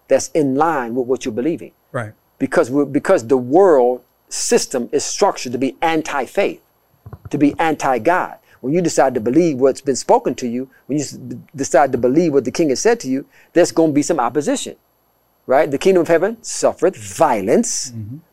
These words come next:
Speaker 1: but the violent," the violent, speaking to the church, that word violent means to be compassionate, to be energetic, to be one who has a
Speaker 2: Mm-hmm.
Speaker 1: mind to possess, to be a Caleb. The violent take by force what God has spoken to him.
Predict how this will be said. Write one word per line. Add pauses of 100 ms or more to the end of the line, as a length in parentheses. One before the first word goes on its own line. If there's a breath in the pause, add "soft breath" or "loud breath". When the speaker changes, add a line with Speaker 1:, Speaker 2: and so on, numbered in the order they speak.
Speaker 1:
but
the
violent," (220)
the
violent, (520)
speaking
to
the
church, (200 soft breath)
that
word
violent
means
to
be
compassionate,
to
be
energetic, (180 soft breath)
to
be
one
who
has
a
Speaker 2:
Mm-hmm.
Speaker 1:
mind
to
possess, (260 soft breath)
to
be
a
Caleb.
The
violent
take
by
force (180 soft breath)
what
God
has
spoken
to
him.